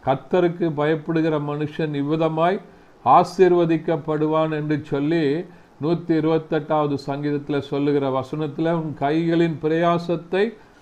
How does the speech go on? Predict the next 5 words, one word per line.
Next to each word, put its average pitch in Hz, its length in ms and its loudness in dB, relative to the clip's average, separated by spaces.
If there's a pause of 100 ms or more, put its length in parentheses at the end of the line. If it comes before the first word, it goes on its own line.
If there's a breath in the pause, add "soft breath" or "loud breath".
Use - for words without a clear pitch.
(160 loud breath)
நீ 135 140 0 (140)
சாப்பிடுவாய், 143 1000 2
உனக்கு 131 440 -4
பாக்கியமும் 160 760 0
நன்மையும் 165 680 0